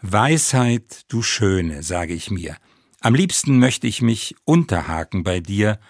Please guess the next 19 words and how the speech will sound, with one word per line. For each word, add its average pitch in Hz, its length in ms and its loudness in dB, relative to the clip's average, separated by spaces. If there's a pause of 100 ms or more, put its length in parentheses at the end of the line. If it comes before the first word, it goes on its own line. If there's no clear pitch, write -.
(380)
und 117 240 0
mit 113 200 0
dir 104 440 0
täglich 107 720 -2
auf 101 260 -2
Entdeckungsreise 85 1040 -4
gehen. 78 360 -14 (840)
An 131 100 2
deiner 170 320 4
Seite 131 500 2 (360)
will 120 160 4
ich 113 100 0
meinen 113 380 4
Blick 139 300 0
auf - 180 -4
die 92 200 -2
Welt 107 440 -2
verwandeln 101 720 0
lassen 76 400 -10